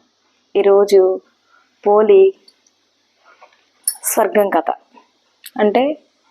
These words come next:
పోలి అనే అమ్మాయి స్వర్గానికి ఎలా వెళ్ళిందో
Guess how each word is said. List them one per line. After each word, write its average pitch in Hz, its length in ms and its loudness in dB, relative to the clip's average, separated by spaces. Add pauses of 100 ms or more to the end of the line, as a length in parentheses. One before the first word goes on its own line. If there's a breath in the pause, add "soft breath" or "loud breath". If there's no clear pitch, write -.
పోలి 220 300 2
అనే 196 180 -2
అమ్మాయి 185 360 -2 (800)
స్వర్గానికి 220 640 -2
ఎలా 202 160 2
వెళ్ళిందో 190 360 2